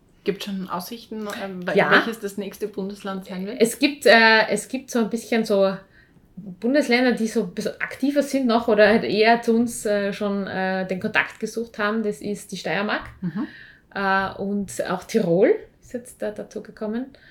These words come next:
Speaker 2: Äh, und durch ein Forschungsprojekt Vorarlberg. Also, ähm, ja, die, die, die sind die, die, wo wir auch schon F-,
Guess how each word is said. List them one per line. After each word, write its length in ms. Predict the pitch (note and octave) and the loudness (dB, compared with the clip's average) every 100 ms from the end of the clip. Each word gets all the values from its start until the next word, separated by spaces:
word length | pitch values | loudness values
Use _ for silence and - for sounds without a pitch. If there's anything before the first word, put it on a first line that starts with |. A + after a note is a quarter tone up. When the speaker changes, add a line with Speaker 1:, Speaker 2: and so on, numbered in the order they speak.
| - - - _ | -20 -20 -20 _
Speaker 2:
Äh, 280 | - G3+ G3+ - | -2 0 0 -2
und 340 | G#3 A#3+ C#4+ C#4 | 2 4 4 4
durch 140 | B3 | 4
ein 180 | G3+ G#3 | 2 0
Forschungsprojekt 1200 | - A3 C#4+ D#4 C#4 - - A3+ A#3 B3 - - | 2 2 4 2 -2 -4 0 2 2 -2 -10 -14
Vorarlberg. 840 | - - G3 D#3 F#3 E3 - - - - | -6 -2 2 2 2 2 -2 -8 -14 -6
Also, 480 | G3 G3+ G#3 G#3 - - - - - - - | -2 2 2 2 -2 -14 -20 -20 -20 -12 -6
ähm, 480 | G3 G3 G3 G3 - - | -2 -2 -4 -8 -12 -4
ja, 320 | A#3 G#3 B3 D4 | 4 4 4 0
die, 120 | A#3+ - | -4 -4
die, 240 | A#3+ A#3+ | -4 -4
die 200 | - A3 | -6 -6
sind 340 | A3+ A#3 A3+ A3+ - | -2 0 0 -4 -12
die, 180 | A3 A3 | -8 -8
die, 360 | G#3 G#3 G3+ F#3 | -6 -4 -4 -4
wo 120 | G3 | 2
wir 180 | G#3+ E3 | 4 4
auch 100 | - | 0
schon 320 | A3 G3 G3 | -2 0 -2
F-, 320 | - - - | -6 -16 -20